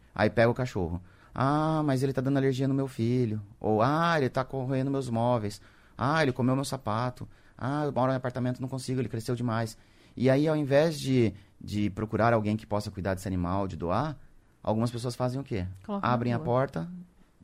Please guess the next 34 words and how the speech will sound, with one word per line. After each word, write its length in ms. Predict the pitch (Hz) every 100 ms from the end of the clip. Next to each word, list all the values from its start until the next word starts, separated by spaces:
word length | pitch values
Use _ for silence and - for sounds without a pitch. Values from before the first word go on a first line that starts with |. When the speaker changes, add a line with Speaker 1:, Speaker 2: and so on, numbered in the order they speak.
| -
Speaker 1:
do 160 | - 104
carro, 400 | 120 123 139 139
no 80 | 117
meio 200 | 117 117
da 80 |
rua, 280 | 113 127 175 175 - _ -
e 80 |
solta 300 | 135 147 139
o 40 | 135
cachorro. 420 | 135 - 147 117 92 - -
Speaker 2:
Uhum. 380 | 185 175 175 170
Speaker 1:
Né? 340 | 98 107 123 110
Aqui, 480 | 95 101 120 135
as, 280 | 113 95 95
as 140 | - 101
mídias 360 | 110 135 131
aqui 180 | 101 101
de 100 | 104
Cascavel, 420 | 95 95 95 107
a 60 | 117
imprensa 400 | 104 104 123 120
já 100 | 110
mostrou 340 | 139 135 - 175
casos 360 | - 120 110
assim, 320 | 98 87 90 - -
Speaker 2:
Uhum. 320 | 185 180 170
Speaker 1:
de 100 | 104
câmeras 320 | 104 107 101 98
de 40 |
segurança 420 | 92 90 92 95
pegando 340 | - 131 120 110
animais, 320 | 92 90 87
fazendo, 320 | 85 87 85 78 -
é, 180 | 76